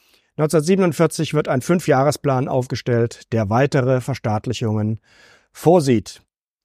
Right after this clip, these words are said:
Das politische Programm sollte ein dritter Weg sein zwischen Kommunismus und Kapitalismus, also eben auch Faschismus. Er setzte sich für das Frauenwahlrecht ein.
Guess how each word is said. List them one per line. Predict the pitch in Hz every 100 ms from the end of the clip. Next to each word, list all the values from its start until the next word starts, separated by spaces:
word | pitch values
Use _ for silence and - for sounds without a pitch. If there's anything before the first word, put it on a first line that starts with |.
| _ _ _ _ _ _
Das | 170 -
politische | 190 202 202 151 175
Programm | 165 131 131 151 151 - _ _ _ _ _ _ _ _
sollte | - 135 143 147 131
ein | 131 117
dritter | 127 196 190 131
Weg | 131 131
sein | - 123 127 135 -
zwischen | 175 190 180
Kommunismus | 147 131 110 104 - 117 117 - - _ _ _ _ _
und | 110 104 - - _ _
Kapitalismus, | - 160 170 - 110 104 - 98 90 - - _ _ _ _ _ _ _ _ _ _ _ _ _ _ _ _
also | 98 104 107 131
eben | 101 104 98 135 -
auch | 92 92 - - _ _
Faschismus. | - 131 - - 85 - - - _ _ _ _ _ _
Er | - 151
setzte | 202 - 190
sich | 165 165 - -
für | 160
das | 160 -
Frauenwahlrecht | 135 175 190 127 117 113 113 -
ein. | 208 151 151 117